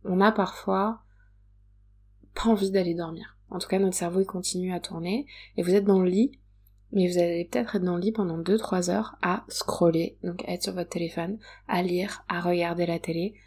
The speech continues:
faire plein de choses qui vous maintiennent éveillé, mais qui ne vont pas vous aider à dormir. Parce que c'est comme prendre une revanche sur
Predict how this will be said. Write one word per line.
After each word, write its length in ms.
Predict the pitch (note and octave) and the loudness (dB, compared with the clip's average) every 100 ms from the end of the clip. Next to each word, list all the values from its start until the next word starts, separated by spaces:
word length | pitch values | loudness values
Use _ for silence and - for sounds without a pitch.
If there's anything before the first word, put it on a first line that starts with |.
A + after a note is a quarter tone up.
| _ _ | _ _
faire 200 | F#3 - | -6 -4
plein 160 | - A#3+ | 0 0
de 80 | A#3 | 0
choses 400 | G3+ G#3 A3+ - _ - | 2 2 2 -6 _ -12
qui 160 | - F#3 | -6 -6
vous 280 | F3 F3 - | -6 -8 -6
maintiennent 560 | F3+ F#3 F#3 - A3+ G#3+ | -2 0 0 2 2 4
éveillé, 540 | F#3+ F3+ F3 A3 - _ _ _ _ - | 2 0 0 -2 -4 _ _ _ _ -4
mais 240 | F3 F3+ | 0 0
qui 180 | F3 F#3+ | 0 -4
ne 60 | E3+ | -4
vont 140 | F3 | -4
pas 300 | G3+ A3 A3+ | 0 0 0
vous 160 | G#3 F#3+ | -2 -2
aider 300 | F3+ F#3+ - | 0 -2 -4
à 100 | F#3 | -6
dormir. 460 | F3 F#3 F3+ F3 - - - - | -6 -6 -6 -10 -16 -20 -12 -6
Parce 220 | F#3 - | -4 2
que 300 | G3+ G#3+ A#3 | 4 6 4
c'est 560 | - - F#3+ G3 - - _ _ _ _ _ | -4 -4 -2 0 -2 -8 _ _ _ _ _
comme 320 | - G#3+ G#3+ | 2 4 4
prendre 500 | G#3 - G#3 G#3 G3+ - | -2 -2 2 2 -2 -6
une 200 | F3+ F3+ | -2 -2
revanche 760 | F3+ G#3 F#3+ F#3+ A#3 - - _ _ | 4 4 6 2 0 -4 -10 _ _
sur 500 | - - G3+ G3 - | -10 2 4 4 0